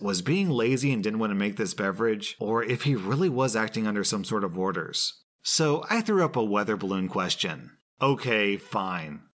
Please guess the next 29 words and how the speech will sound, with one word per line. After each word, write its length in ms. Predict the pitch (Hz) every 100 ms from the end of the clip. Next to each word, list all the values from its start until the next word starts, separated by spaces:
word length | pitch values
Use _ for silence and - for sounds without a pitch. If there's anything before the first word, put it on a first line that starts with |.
| _ -
In 160 | 113
that 220 | 113 123
case, 420 | - 95 87 80 90
would 140 | 104
I 100 | 175
be 160 | 196 208
able 160 | 202
to 60 | 175
buy 200 | 123 127
a 80 | 113
single 320 | - 113 110
shot 240 | - 101
of 100 | 104
a 60 | 95
flavored 400 | 107 104 98 90
syrup, 340 | - 98 107
please? 500 | - 117 120 113 - - _ -
It 140 | 120
says 220 | - 214 160
they're 120 | 147
thirty-five 500 | 131 120 110 107 95
cents 240 | 110 104
on 100 | 104
the 60 | 98
board." 480 | 85 95 85 78 - - _ -
The 160 | 120
barista 540 | 101 131 196 175 131 110
says 300 | 117 107 92
dismissively, 920 | 98 - 104 98 98 90 82 80